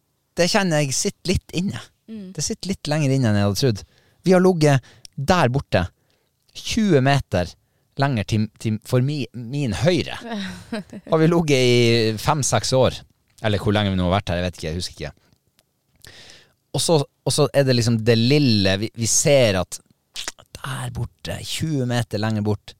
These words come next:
Speaker 1: der er det sol helt til sola går ned.
Speaker 2: Mm.
Speaker 1: Vi sitter i skyggen her, det blir litt kjølig.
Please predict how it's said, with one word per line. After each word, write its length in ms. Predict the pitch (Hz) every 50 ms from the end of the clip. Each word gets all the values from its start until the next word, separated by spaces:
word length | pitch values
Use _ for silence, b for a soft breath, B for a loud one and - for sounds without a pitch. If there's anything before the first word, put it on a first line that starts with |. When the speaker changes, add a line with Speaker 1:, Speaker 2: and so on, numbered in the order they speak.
| _ _ _ -
Speaker 1:
der 140 | 113 113 113
er 40 | 104
det 80 | 101
sol 340 | - - - 135 127 113 90 - _
helt 240 | - - 95 - -
til 80 | 90
sola 280 | - - 95 90 85 78
går 120 | 78 80
ned. 220 | 82 82 85 82 98
Speaker 2:
Mm. 140 | 98 131 180 B B B B _
Speaker 1:
Vi 140 | - 104 104
sitter 300 | 92 - 95 92 - 87
i 20 | -
skyggen 280 | - 101 95 92 95 92
her, 100 | 101 101
det 120 | 87 78
blir 120 | 69 82 76
litt 160 | 80 80 -
kjølig. 640 | - - - 80 82 82 87 87 85 85 85 82